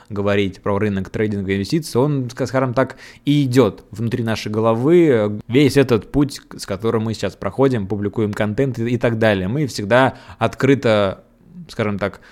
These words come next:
общались с вами, выходили во прямые эфиры в Инстаграме, и в целом нам нечего скрывать. И, конечно же, именно для того, чтобы человеку, то есть вам нужен был другой человек, мы сделали даже закрытое сообщество, где сейчас, э, куча разных людей собраны, и все они,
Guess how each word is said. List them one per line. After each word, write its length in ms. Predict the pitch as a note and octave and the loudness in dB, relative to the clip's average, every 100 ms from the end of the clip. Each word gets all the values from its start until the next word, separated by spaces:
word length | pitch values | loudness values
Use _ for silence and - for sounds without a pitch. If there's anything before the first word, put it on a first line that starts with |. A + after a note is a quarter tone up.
| - | -4
общались 600 | A#2 - C3+ B2+ A2+ D#2 | -2 2 6 6 4 0
с 60 | - | 2
вами, 380 | B2 C3+ B2 | 4 4 2
выходили 420 | A2+ G#2+ A2+ C3 A#2+ | -2 0 2 4 4
во 140 | A2 | 2
прямые 300 | G2+ A2 A2 | 0 -2 -2
эфиры 260 | F#2+ C#3+ B2 | -2 0 2
в 80 | |
Инстаграме, 600 | A2 - A2+ A#2 C3+ C3 | 0 -4 2 4 4 2
и 220 | A2+ A2 G#2+ | -2 -2 -2
в 80 | |
целом 240 | G2 C3+ C3 | 0 0 2
нам 160 | A#2 | 0
нечего 300 | A#2 A#2+ G#2 | 0 -2 -4
скрывать. 540 | F#2+ - G#2 G#2+ C#3+ - | -6 -4 0 2 2 0
И, 20 | |
конечно 420 | - B2+ E3+ C#3 | -4 -4 -2 -2
же, 160 | A#2+ A#2 - - - | 0 -2 -6 -20 -2
именно 280 | D#3 E3+ D3+ | 2 2 4
для 120 | D3+ | 2
того, 460 | D3+ C#3+ D#3+ D#3+ | 4 4 6 6
чтобы 440 | A#2 - C3 A2+ F#2+ - _ | 6 0 -2 0 -4 -10 _
человеку, 640 | - C3+ C#3 E3 C3 G2 - _ _ - | -2 2 4 4 2 -6 -10 _ _ -8
то 60 | |
есть 160 | A2 - | -8 -2
вам 400 | A2 B2 G2+ - | 0 0 0 -8
нужен 460 | - C3 C#3 A#2+ A2 | -6 0 2 0 0
был 140 | G#2+ | -2
другой 320 | G2+ B2+ C#3+ C3 | 0 4 4 4
человек, 420 | A2+ A2+ F3+ B2+ | 0 2 2 2
мы 160 | A#2+ | 0
сделали 380 | B2+ G#2+ C#3 C#3 | 2 2 2 2
даже 240 | A#2 A#2+ A#2 | 2 2 2
закрытое 480 | B2+ C#3 C#3+ A#2 | 2 4 4 4
сообщество, 500 | G2+ A2 A2 G2 - | 2 2 2 0 -8
где 380 | G2+ G2+ A#2+ A#2+ | -8 -2 0 0
сейчас, 640 | A2 A2+ C#3 D3+ C3 - - | -2 0 4 4 2 -4 -6
э, 600 | G#2+ G#2 G#2 G#2 G2+ G2 | -2 0 0 0 -2 -4
куча 320 | - D3+ - | -4 -2 0
разных 400 | C3 C3+ B2 A2+ | 2 2 0 -4
людей 320 | A#2 A#2 B2 A#2+ | -2 0 2 0
собраны, 540 | - B2 A2 G#2+ G2+ | 0 0 0 -2 -4
и 20 | |
все 240 | F#2 - C#3 | -4 0 0
они, 380 | A#2+ B2+ B2+ | 2 0 -2